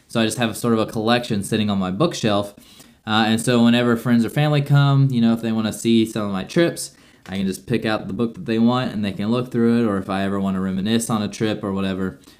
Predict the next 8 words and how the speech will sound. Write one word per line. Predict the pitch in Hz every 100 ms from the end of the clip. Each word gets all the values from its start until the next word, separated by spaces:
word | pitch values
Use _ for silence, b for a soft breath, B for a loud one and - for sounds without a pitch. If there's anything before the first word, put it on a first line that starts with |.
| B
um, | 95 95
I | 82 92
can | 95
do | 90 90
that. | 87 73 69 - - - _ _ _ B B B B B B B -
Also, | - 240 269 185 175 170 135 -
you | 160
know, | 160 156 139 -